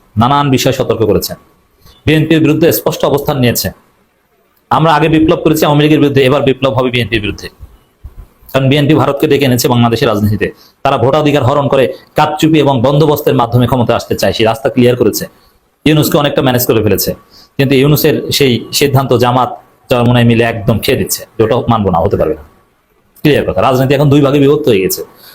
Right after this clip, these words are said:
জাতীয় ঐক্যমতের কোনো সম্ভাবনা নেই। ঐক্যমত কমিশন একদম জয় বাংলা, জুলাই সনদ হচ্ছে না। এখন জুলাই সনদ যদি জুলাইয়ের মধ্যে ডক্টর ইউনূস না দিতে পারেন, তাহলে ইউনূসের দিনগণ-, দিনক্ষণ গণনা শুরু হয়ে যাবে। আবার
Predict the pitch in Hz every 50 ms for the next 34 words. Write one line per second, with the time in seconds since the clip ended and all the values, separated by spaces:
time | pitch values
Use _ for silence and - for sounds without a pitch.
0 | _ _ - 165 165 165 170 165 156 160 165 175 170 175 156 147 160 165 - 160
1 | 135 127 117 107 98 87 80 78 - - 147 143 170 170 165 165 - 156 160 156
2 | 165 175 147 143 - 147 151 135 143 127 117 104 95 80 - - - - _ _
3 | - _ _ _ _ _ - 120 120 156 170 165 156 165 160 165 151 143 147 -
4 | - 107 - - - _ _ _ _ _ _ _ - - - - - - - -
5 | - _ _ _ _ _ _ - 147 175 190 185 165 143 165 180 202 185 - 180
6 | 185 190 175 175 180 185 185 160 143 147 160 165 160 160 156 151 156 151 143 -
7 | 151 147 143 147 143 - 127 117 117 - 117 - 110 107 - 214 - _ _ _
8 | _ _ _ _ _ _ _ _ _ _ _ _ - 165 165 160 151 151 151 151
9 | - 170 143 131 139 135 127 135 131 131 131 - - 151 139 117 127 131 123 -
10 | 139 131 120 117 113 120 117 - 107 110 107 104 107 104 107 - - - _ _
11 | _ _ _ _ _ _ _ _ - - _ _ - - - 123 143 160 151 135
12 | - - -